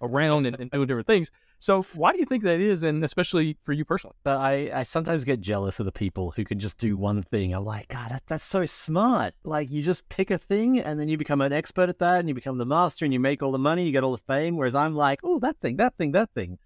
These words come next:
Speaker 2: I'll tell you, for me personally, whatever I am intaking, so whatever I'm like, if I'm listening to podcasts, I wanna make a podcast. If I'm watching YouTube videos, I wanna make YouTube videos.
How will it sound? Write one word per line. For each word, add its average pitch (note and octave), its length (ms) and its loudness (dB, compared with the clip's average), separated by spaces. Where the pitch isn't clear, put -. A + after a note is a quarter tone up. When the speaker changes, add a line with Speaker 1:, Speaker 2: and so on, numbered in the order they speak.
Speaker 2:
I'll D3 80 0
tell F#3+ 160 4
you, A3 120 2
for - 120 -6
me E3+ 140 0
personally, G#2+ 680 -2
whatever E3 600 0
I C3 300 2
am A2 400 -2
intaking, A#2+ 680 -2
so - 140 -8
whatever A#2 220 2
I'm A2+ 320 0
like, G2 240 0
if A#2 100 -6
I'm A2+ 160 0
listening D3+ 300 -2
to C#3+ 40 -4
podcasts, C#3+ 640 0
I A#2 100 -2
wanna A2 140 0
make F#2+ 160 -2
a F#2 60 -6
podcast. - 560 -10
If - 80 -20
I'm G#2+ 80 -4
watching C#3+ 340 0
YouTube C#3 220 -4
videos, C#3 320 0
I G#2+ 60 0
wanna B2+ 160 2
make A#2+ 180 0
YouTube F#2 320 -6
videos. C2+ 400 -14